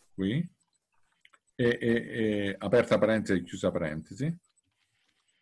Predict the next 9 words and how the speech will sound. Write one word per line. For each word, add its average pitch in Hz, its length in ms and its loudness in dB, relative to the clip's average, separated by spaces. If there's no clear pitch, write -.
E, 117 400 4
e 117 240 0
cominciamo, 131 720 2
a, 113 160 -12
proviamo 123 480 2
a 120 40 2
usarlo. 85 680 0
Vai, 117 500 0
chiudi. 123 600 -2